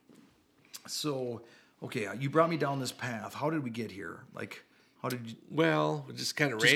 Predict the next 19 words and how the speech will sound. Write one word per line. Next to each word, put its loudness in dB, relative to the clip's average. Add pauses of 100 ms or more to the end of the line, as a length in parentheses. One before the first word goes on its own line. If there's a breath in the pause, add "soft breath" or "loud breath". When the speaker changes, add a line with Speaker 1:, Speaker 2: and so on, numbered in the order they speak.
Speaker 2:
randomly, 0
Speaker 1:
Northern 10
Speaker 2:
shocker. 8
Speaker 1:
Minnesota 4
Speaker 2:
Yeah. 6
Speaker 1:
teams? 0
Speaker 2:
Well, 12
we're 12
talking 8
about, 6 (100)
uh, 8
section, 2 (280)
um, -4
eight 8
double 4
A, 2
Speaker 1:
Oh, -2
yeah. 4
Speaker 2:
right? 2